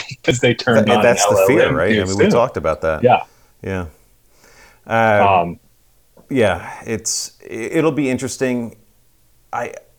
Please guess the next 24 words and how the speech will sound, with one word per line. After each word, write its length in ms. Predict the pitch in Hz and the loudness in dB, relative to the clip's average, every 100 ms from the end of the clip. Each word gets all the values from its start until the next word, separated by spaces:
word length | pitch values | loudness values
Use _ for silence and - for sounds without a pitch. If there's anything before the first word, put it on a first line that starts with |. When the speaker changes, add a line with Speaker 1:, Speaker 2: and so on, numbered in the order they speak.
| - | -20
Speaker 2:
uh, 180 | - - | -16 -10
so 280 | - 127 - | -4 -4 -4
I, 160 | 110 123 | -2 -2
I, 140 | 120 120 | -2 -4
I 260 | - 120 | -2 -2
don't 140 | 120 117 | 0 -2
know 80 | |
why 300 | 113 107 107 | 0 0 0
I'm 160 | 104 101 | -2 -4
so 160 | - 110 | -6 -8
stuck 340 | - 110 101 | -2 -4 -2
on 180 | 107 95 | -6 -6
this, 240 | 92 87 | -8 -10
but 160 | - 113 | -6 -6
what, 360 | 110 135 - 104 | -2 -2 -2 -10
for, 160 | - - | -10 -4
as 180 | 123 | -4
a 40 | 127 | -4
practitioner 640 | - 127 - 165 160 143 | -2 -2 -2 -8 -8 -8
yourself, 840 | 107 98 - 123 101 - - - - - _ - - | -6 -8 -4 -2 -2 -4 -16 -20 -20 -20 _ -20 -16
what 200 | 113 139 | -4 -2
do 80 | 180 | 0
you 140 | 202 185 | -2 -6
think 420 | - 151 139 | -2 -4 -4